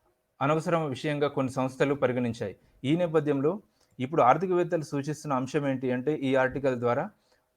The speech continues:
వ్యక్తిగత రుణాలు సరళంగా అందే విధంగా చూడాలి. వ్యక్తిగత రుణాలు ఎప్పుడైతే సరళంగా అందుతాయో ఎక్కువ మంది లోన్‌కి వెళ్ళడం జరుగుతుంది. లోన్‌కి, లోన్ ద్వారా వచ్చిన డబ్బుల్ని తిరిగి ఖర్చు చేయడం జరుగుతుంది. ఖర్చు ఎప్పుడైనా డిమాండ్‌ను కల్పిస్తుందన్నది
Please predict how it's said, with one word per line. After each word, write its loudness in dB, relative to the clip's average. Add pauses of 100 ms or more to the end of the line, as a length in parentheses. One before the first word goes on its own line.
(160)
వ్యక్తిగత 0
రుణాలు 2
సరళంగా 2
అందే 4
విధంగా 0
చూడాలి. -4 (120)
వ్యక్తిగత -2
రుణాలు 0
ఎప్పుడైతే -2
సరళంగా 0
అందుతాయో 2 (320)
ఎక్కువ 0
మంది 2
లోన్‌కి 2
వెళ్ళడం 4
జరుగుతుంది. -2 (320)
లోన్‌కి, 4 (160)
లోన్ 2
ద్వారా 6
వచ్చిన 0
డబ్బుల్ని 0 (260)
తిరిగి 0
ఖర్చు 0
చేయడం 0
జరుగుతుంది. -2 (420)
ఖర్చు 2 (180)
ఎప్పుడైనా 4 (420)
డిమాండ్‌ను 2
కల్పిస్తుందన్నది 0